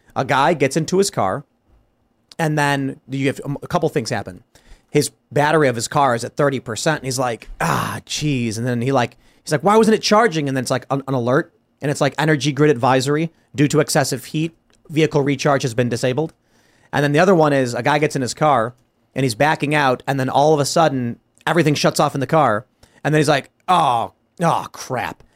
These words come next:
And the screen turns on, and it's red, and it says, "Warrant detected for ju-, for driver, you know, David Fry"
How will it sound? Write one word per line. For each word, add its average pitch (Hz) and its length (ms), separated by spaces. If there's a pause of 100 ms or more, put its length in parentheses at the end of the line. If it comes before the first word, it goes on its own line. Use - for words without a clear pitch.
And 143 140
the 131 60
screen 165 380
turns 151 280
on, 131 140
and 120 80
it's - 100
red, 135 400 (240)
and 139 120
it 139 100
says, 135 420
"Warrant 165 380
detected 139 480
for 135 160
ju-, 123 140 (200)
for 135 200
driver, 127 580
you 120 80
know, 104 340
David 151 340
Fry" 135 480